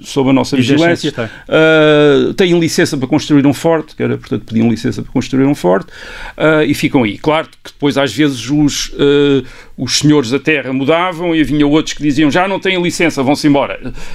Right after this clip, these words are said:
Speaker 1: E às vezes já havia meios para não ir embora e ficar lá e aguentar um tempo. Outras vezes, como no Japão, não havia meios e, eh, e os
Speaker 2: Iam-se
Speaker 1: europe-,
Speaker 2: embora.
Speaker 1: e os europeus, não, nesse caso os portugueses iam-se embora e ficaram lá os holandeses, eh, em vez, porque os holandeses não faziam questão de evangelizar, de cristianizar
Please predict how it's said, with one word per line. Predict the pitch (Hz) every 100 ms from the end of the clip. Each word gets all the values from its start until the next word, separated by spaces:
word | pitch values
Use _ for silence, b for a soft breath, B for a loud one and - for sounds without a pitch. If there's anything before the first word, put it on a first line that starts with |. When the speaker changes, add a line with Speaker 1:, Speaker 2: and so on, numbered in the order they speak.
| B
Speaker 1:
E | - 95
às | 107
vezes | 120 139
já | 151
havia | 135 156 156
meios | 160 165 -
para | 170 165
não | 165 165
ir | 170 165
embora | 160 160 156
e | 151
ficar | 139 - 160 151
lá | 147 151
e | 147
aguentar | 143 143 139 143 143 131 B B
um | 170
tempo. | 208 208 165
Outras | 269 208
vezes, | 135
como | - 135
no | 139
Japão, | 131 - 147
não | 151
havia | 147 165
meios | 147 151 135
e, | 139 143
eh, | 143 139 143 139 B B 156
e |
os | 143 127
Speaker 2:
Iam-se | 135
Speaker 1:
europe-, | 117 -
Speaker 2:
embora. | - 147
Speaker 1:
e | 135
os | 110
europeus, | 135 208 143
não, | 143
nesse | 120 117
caso | 139 127
os | 127
portugueses | - 139 120
iam-se | 135 -
embora | 165 214
e |
ficaram | - - 131
lá | 131
os | 123
holandeses, | 127 120 117 - - - B B B
eh, | 123 123 123
em | 123
vez, | 110 123 117
porque | - 117
os | 123
holandeses | 120 117 120
não | 120
faziam | 117 113 117
questão | 107 - 123
de | 113
evangelizar, | 117 117 113 123 107 113 113
de | 110 113
cristianizar | 139 127 139 123 117 117 117